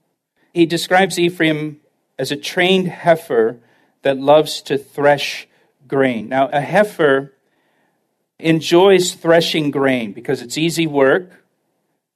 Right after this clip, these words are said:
It's not a burden on the animal. And they get to eat the grain as they're threshing it. So they can just kind of snack the whole time that they're working. Life is good. I just gotta walk around in a big circle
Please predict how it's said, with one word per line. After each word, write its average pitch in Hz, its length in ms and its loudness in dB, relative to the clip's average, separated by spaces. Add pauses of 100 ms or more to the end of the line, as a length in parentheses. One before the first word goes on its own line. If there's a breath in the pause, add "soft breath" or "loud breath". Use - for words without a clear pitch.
(680)
It's 135 320 -8
not 147 180 4
a 165 60 2
burden 160 480 2
on 147 220 0
the 143 120 0
animal. 139 500 -2 (800)
And 180 320 2
they 170 120 4
get 190 220 2
to 175 120 -4
eat 202 320 -2
the 151 80 0
grain 139 320 2
as 143 240 0
they're 127 140 -2
threshing 139 520 -4
it. 98 140 -14 (280)
So - 160 -10
they 147 120 0
can 151 120 -6
just 139 140 -10
kind 139 180 -6
of 120 60 -8
snack 139 640 -6 (480)
the 131 100 -6
whole 143 240 2
time 135 360 0
that 127 120 -4
they're 127 120 -6
working. 135 340 -2
Life 160 280 2
is 180 160 -4
good. 180 260 2
I 117 80 -2
just 151 180 -8
gotta 156 160 4
walk 151 260 2
around 160 260 4
in 156 60 0
a 151 40 -2
big 165 200 -4
circle 196 640 0